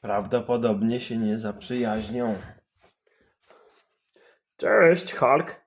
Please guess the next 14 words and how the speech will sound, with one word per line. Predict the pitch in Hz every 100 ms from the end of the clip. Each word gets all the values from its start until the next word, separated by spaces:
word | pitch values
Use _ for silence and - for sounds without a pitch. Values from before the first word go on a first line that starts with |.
| -
Jestem | 104 107 107 139 160
Skrzat. | - - - 95 - _ _ _ _ _ _ _ _ _ _ _ _ _ _ _ _ _ _ _ _ _ _
W | -
końcu | - 147 160 165 160 160
się | 165 156
ruszyłeś. | 156 147 190 170 110 87 - - - _ _ _ _ _ _ _ _ _ _ _ _ _ _ _ _ -
Ile | 147 123 107
można | 107 120 107 104
siedzieć | - 147 117 104
na | 127 117
tym | 110 95
drzewie? | 107 127 139 104 82 - _ _ _ _ _ _ _ _ _ _ _ _ _ _ - - 762 - - - _ _ _ _ - _ _ - - - _ _ - - _ _ _ _ _ _ _ _ - - - _ -
No | 123
tak, | - - 95 - - - - -